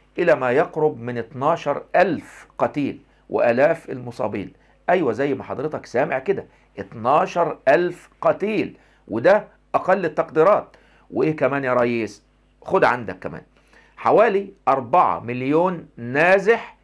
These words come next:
إلى الآن من المدن الرئيسية، واللي على رأسها بالطبع العاصمة الخرطوم، ومعها طبعا العاصمة الثانية أم درمان. يعني أنا كان عندي ناس أعرفهم من الخرطوم الحقيقة، فقدت الاتصال بيهم نهائي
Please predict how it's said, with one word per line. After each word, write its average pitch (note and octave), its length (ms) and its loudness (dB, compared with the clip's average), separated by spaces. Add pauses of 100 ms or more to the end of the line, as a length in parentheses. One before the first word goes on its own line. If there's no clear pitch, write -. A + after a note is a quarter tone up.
(160)
إلى F3 160 4
الآن D3+ 420 2
من C3+ 180 -8
المدن C3 420 -4
الرئيسية، A#2+ 680 0 (240)
واللي C#3+ 280 0
على A2+ 200 4
رأسها D3+ 260 0
بالطبع A#2+ 560 0
العاصمة B2+ 560 0 (160)
الخرطوم، E3+ 560 2 (420)
ومعها G3+ 300 2
طبعا D#3+ 300 2
العاصمة B2+ 380 0
الثانية D3 460 0 (140)
أم E3 180 0
درمان. A2+ 360 -4 (600)
يعني C3 420 -2 (420)
أنا F#3 180 2
كان D3 200 -2
عندي C3+ 300 0
ناس D#3 280 -2
أعرفهم B2 520 -2
من A2+ 200 -10
الخرطوم C3 500 -6
الحقيقة، E3 440 -2 (360)
فقدت G#3+ 380 0
الاتصال C3+ 440 -2
بيهم C#3+ 440 -4
نهائي C3 480 2